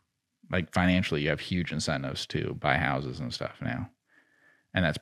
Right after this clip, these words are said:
part of what probably the Fed wants to discourage over time is that, "Oh, we've, these are really excessive incentives to have now for the environment we have now."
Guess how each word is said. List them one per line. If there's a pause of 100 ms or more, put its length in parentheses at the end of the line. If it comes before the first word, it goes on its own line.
part
of
what
probably
the
Fed
wants
to
discourage
over
time
is
that,
"Oh,
we've, (580)
these
are
really
excessive
incentives
to
have
now
for
the
environment
we
have
now."